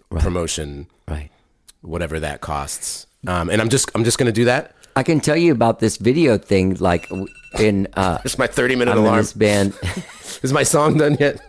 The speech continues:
Speaker 1: I'm in this band Skyrocket, and for years we've made, like, cool little online posters and stuff. And
Speaker 2: Yeah.
Speaker 1: our guy that does videos and stuff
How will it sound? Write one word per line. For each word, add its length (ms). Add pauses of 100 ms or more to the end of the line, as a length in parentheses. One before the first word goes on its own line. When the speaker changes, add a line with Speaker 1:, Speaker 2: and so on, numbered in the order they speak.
(200)
Speaker 1:
I'm 180
in 120
this 160
band 280
Skyrocket, 720
and 160
for 100
years 360
we've 140
made, 480
like, 280
cool 760
little 360
online 500
posters 460
and 140
stuff. 440
And 520
Speaker 2:
Yeah. 60
Speaker 1:
our 180
guy 320
that 160
does 200
videos 340
and 100
stuff 220